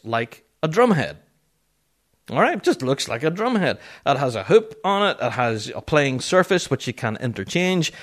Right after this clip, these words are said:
And it has actual tuning pegs on there as well.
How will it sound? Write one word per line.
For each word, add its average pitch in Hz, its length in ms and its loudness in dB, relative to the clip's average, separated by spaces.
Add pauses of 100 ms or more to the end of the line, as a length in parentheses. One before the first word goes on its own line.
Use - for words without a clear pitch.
(220)
And 147 320 2
it - 60 -6
has 139 200 -2
actual 190 260 -4
tuning 170 360 -2
pegs 95 340 -2
on 107 160 -4
there 113 220 -4
as 113 180 -8
well. 175 340 0